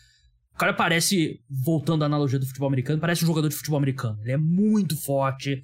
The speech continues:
entra na N B A muito forte já. Eu acho que é um encaixe perfeito com o Miles Turner, que é o pivô do Indiana Pacers, né? Porque Miles Turner arremessa de três,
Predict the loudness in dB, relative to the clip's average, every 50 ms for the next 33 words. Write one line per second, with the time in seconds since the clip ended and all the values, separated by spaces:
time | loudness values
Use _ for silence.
0 | -10 -20 _ _ _ -4 0 0 2 2 2 2 2 2 2 2 0 0 0 0
1 | 0 2 2 2 2 2 0 -2 -4 -6 -6 -4 -2 -2 -2 -2 -4 -6 -6 -4
2 | -2 -2 0 0 0 -2 -4 -8 _ _ _ _ _ _ -20 _ _ _ _ _
3 | _ _ _ _ -20 _ _ _ _ -2 0 0 0 2 0 0 0 2 0 0
4 | 2 0 0 0 0 -2 -2 0 0 0 0 0 0 0 -2 -2 -4 -4 -8 -12
5 | _ _ _ _ -6 -4 -4 -2 0 -2 -2 -2 0 0 0 0 -2 -4 -10 _
6 | _ _ -6 -2 0 0 2 2 0 0 0 0 0 0 -2 -2 -2 -4 -6 -8
7 | -10 -10 -10 -10 -10 -8 -10 -10 -10 -12 -12 -8 -2 -2 0 0 -2 -4 -8 _
8 | _ -6 -2 0 2 2 2 0 -2 0 0 0 2 2 0 0 0 0 -2 -2
9 | 0 0 0 2 2 0 0 0 -4 -4 -4 -2 -2 0 0 0 0 -2 -4